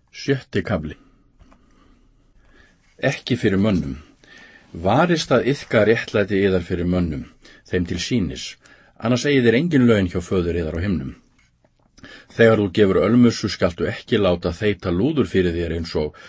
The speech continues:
hræsnarar gera í samkunduhúsum og á strætum til þess að hljóta lof af mönnum. Sannlega segi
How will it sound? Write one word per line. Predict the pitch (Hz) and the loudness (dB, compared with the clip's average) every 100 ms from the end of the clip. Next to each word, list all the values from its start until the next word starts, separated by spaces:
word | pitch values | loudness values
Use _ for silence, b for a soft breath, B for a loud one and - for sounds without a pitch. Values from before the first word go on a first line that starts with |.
| B | B
hræsnarar | - 139 - 156 123 95 | -2 -2 -2 0 0 0
gera | 107 92 87 | 2 2 2
í | 82 | 0
samkunduhúsum | - 117 135 131 120 98 87 - 80 73 B B B | -2 -2 -2 -4 -4 -4 -6 -4 -6 -6 B B B
og | 71 | -8
á | 76 | -6
strætum | - 90 120 - 85 69 B B B | -2 -2 -2 -4 -10 -10 B B B
til | - 98 | -4 -2
þess | 87 | -2
að | 85 | -2
hljóta | 92 85 80 | -4 -4 -2
lof | 82 120 104 | 0 0 0
af | 90 | -2
mönnum. | 120 92 65 - _ _ _ _ b b b b | -2 -4 -8 -14 _ _ _ _ b b b b
Sannlega | - 92 87 90 | -6 -2 0 0
segi | 87 95 | 0 0